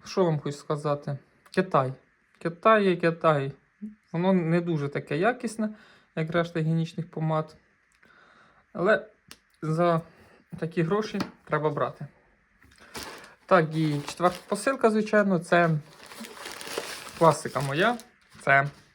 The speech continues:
бамбуковий тушбраш. Е, зубні щітки з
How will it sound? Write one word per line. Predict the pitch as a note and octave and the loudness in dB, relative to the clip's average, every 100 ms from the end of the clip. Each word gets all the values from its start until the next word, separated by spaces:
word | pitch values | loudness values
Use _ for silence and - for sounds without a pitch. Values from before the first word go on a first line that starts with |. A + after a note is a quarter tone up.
| - - - - - - | -20 -16 -6 -6 -6 -2
бамбуковий | C#3 D#3+ E3 C#3+ G#3 A#3+ A#3+ A3 A3 A3 G3 | 6 8 8 6 4 4 4 4 4 2 0
тушбраш. | - F3+ E3+ E3 A3+ A#3+ C#3 - - - - - - - - - - - - - - _ _ _ _ _ _ _ _ _ _ _ _ _ _ - D#3+ | 0 0 2 6 8 8 6 0 -6 -4 -4 -8 -20 -20 -20 -20 -20 -20 -20 -20 -20 _ _ _ _ _ _ _ _ _ _ _ _ _ _ -10 -2
Е, | C#3+ C#3+ C#3 C3 B2+ A#2+ C#3+ D3 | 2 2 4 2 0 -4 -6 -2
зубні | F#3 G#3+ A3+ | 0 2 2
щітки | - G3 - G#3+ G#3 | 2 -4 2 4 4
з | E3 C3 C#3 C#3 | 4 0 0 0